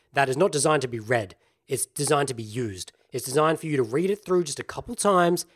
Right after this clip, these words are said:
and then go out there and take mass action, get on a thirty-day challenge. It'll essentially concise, it's what I teach guys on boot camp. So Crash Course, Ki-, Kick-Ass Day Game, ebook, that's on the website. Links to it down below, balldojo dot com. Booking one-on-one Skype calls.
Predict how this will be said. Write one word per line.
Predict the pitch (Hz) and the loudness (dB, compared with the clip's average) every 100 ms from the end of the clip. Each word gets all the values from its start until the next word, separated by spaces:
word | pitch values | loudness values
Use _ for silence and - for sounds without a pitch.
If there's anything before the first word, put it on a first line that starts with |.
| - | -6
and | 175 | 2
then | 185 | 4
go | 170 156 | 6 6
out | 147 | 4
there | 143 | 2
and | 131 | 2
take | 131 127 | 0 0
mass | 123 113 | 0 0
action, | 123 110 - 110 _ _ | -2 -4 -6 -14 _ _
get | 123 151 | 0 4
on | 135 | 4
a | 127 | 2
thirty-day | 143 123 120 | 2 2 0
challenge. | - 113 110 - _ _ - | 0 -2 -2 -8 _ _ -2
It'll | 175 170 147 - _ - | 2 4 2 -2 _ -6
essentially | 139 165 143 143 | 0 0 2 2
concise, | 139 127 - 135 131 | 2 0 4 4 2
it's | 147 151 | -2 0
what | 190 | 2
I | 156 | 4
teach | 151 135 | 2 0
guys | - 123 | 0 0
on | 110 | -2
boot | 107 104 | -4 -6
camp. | - - _ _ | -8 -14 _ _
So | - 147 | -4 -2
Crash | - 180 - | 2 2 2
Course, | 165 143 | 2 2
Ki-, | - 135 - | 0 -4 -4
Kick-Ass | - 139 120 | -4 -2 -2
Day | 131 113 | -2 -2
Game, | 117 117 | -2 -2
ebook, | 165 151 139 135 _ - | 0 2 2 0 _ -6
that's | 170 | -2
on | 160 | 0
the | 135 | 2
website. | 127 117 135 131 | 0 0 0 0
Links | 135 156 | 0 0
to | - 131 | 0 -2
it | |
down | 120 120 | 0 -2
below, | 117 120 110 _ _ - | 0 0 -2 _ _ 2
balldojo | 156 135 123 120 | 4 4 2 0
dot | 113 | 0
com. | - 120 110 _ _ - | 2 0 0 _ _ -2
Booking | 190 190 165 | 0 4 4
one-on-one | 151 147 135 | 6 4 2
Skype | - 139 - | 2 2 2
calls. | 143 135 | 2 2